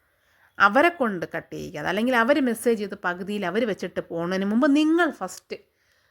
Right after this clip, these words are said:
നിങ്ങൾ ഗുഡ് നൈറ്റ് പറഞ്ഞു പോവുക. അപ്പോൾ അങ്ങനെ വരുമ്പോഴത്തേക്കും അവർക്ക് നിങ്ങൾ, കാരണം ഇതുവരെ നിങ്ങൾ അങ്ങനെ ഒരു, ആ, സാഹചര്യം അല്ലെങ്കിൽ ഒരു അവസ്ഥ നിങ്ങൾ കൊടുത്തിട്ടില്ല എന്നുള്ളതാണ്.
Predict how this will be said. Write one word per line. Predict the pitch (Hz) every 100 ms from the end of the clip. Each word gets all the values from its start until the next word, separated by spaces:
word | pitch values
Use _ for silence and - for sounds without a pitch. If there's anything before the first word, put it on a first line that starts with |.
| _ 220
നിങ്ങൾ | 202
ഗുഡ് | 196 - 175
നൈറ്റ് | 170 -
പറഞ്ഞു | 165 - -
പോവുക. | - - - - _ _ _ _ _ _ _ -
അപ്പോൾ | 208
അങ്ങനെ | 269 240 285 320
വരുമ്പോഴത്തേക്കും | 269 220 220 214 202 196 185 262 254
അവർക്ക് | 220 226 226 - 311 330 _ 247
നിങ്ങൾ, | 247 269 294 302 302
കാരണം | 277 - 233
ഇതുവരെ | 247 233 285 277
നിങ്ങൾ | 247 247 247
അങ്ങനെ | 214 226 247
ഒരു, | 240 240 247 - - -
ആ, | 185
സാഹചര്യം | 185 196 185 214 220 196
അല്ലെങ്കിൽ | 180 196 233
ഒരു | 226
അവസ്ഥ | 180 190 - 233
നിങ്ങൾ | 190 208
കൊടുത്തിട്ടില്ല | 220 185 185 247 196 196 165
എന്നുള്ളതാണ്. | 165 143 -